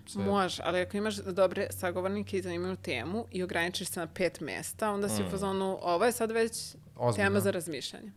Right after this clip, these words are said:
Speaker 3: Ja sam danas baš razmišljao o listama, gledao sam na T V-u je bio onaj Dangerous Liaisons
Speaker 2: Mhm.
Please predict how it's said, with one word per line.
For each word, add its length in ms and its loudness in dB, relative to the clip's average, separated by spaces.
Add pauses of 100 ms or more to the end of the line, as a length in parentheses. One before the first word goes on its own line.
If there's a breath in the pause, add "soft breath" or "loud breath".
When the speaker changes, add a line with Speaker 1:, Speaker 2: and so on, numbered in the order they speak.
(140)
Speaker 3:
Ja 140 6
sam 160 -2
danas 260 6
baš 180 4
razmišljao 440 2
o 40 4
listama, 460 2
gledao 260 4
sam 240 -4
na 120 0
T 140 -6
V-u 240 0
je 120 -2
bio 220 -2
onaj 140 -2
Dangerous 640 -4
Liaisons 600 -6 (300 loud breath)
Speaker 2:
Mhm. 180 -6